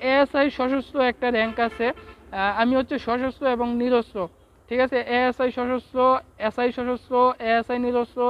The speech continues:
এসআই নিরস্ত্র, তারপর হচ্ছে এটিএসআই সার্জেন্ট। এই তিনটা ম-, হচ্ছে ভাগ বা এই তিনটার কি কি কাজ, হ্যাঁ, ঠিক আছে? র‍্যাঙ্ক কিন্তু সেম, মানে এখানে একটা ফুল থাকলে এএসআই, দুইটা ফুল থাকলে এসআই,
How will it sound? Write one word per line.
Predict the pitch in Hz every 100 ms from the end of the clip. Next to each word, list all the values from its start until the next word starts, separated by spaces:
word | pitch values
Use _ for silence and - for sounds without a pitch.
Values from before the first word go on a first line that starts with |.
| 233 226
এসআই | 240 240
নিরস্ত্র, | 240 240 220 240 247 - - -
তারপর | 220 226
হচ্ছে | 226 247 233
এটিএসআই | 233 254 240 254 240
সার্জেন্ট। | 220 196 190 180 - 226
এই | 220
তিনটা | 262 254 247 262 269 277 269
ম-, | 233
হচ্ছে | 226 - 226 202
ভাগ | 202 196 - - - 214
বা | 220 240
এই | 226
তিনটার | 285 262 247 269 262 -
কি | 262
কি | 269 262 254
কাজ, | 226 185 - - - 254
হ্যাঁ, | 277 226
ঠিক | 254 240
আছে? | 240
র‍্যাঙ্ক | 240 269 285
কিন্তু | 294 320 302
সেম, | 208 190 107 - - - -
মানে | 240 247
এখানে | 262 269 254
একটা | - 262
ফুল | 285 277 262
থাকলে | 247 269 269 262
এএসআই, | 240 240 - 254 254 208
দুইটা | 240 247 240
ফুল | 247 247
থাকলে | 233 262 269 220
এসআই, | 214 185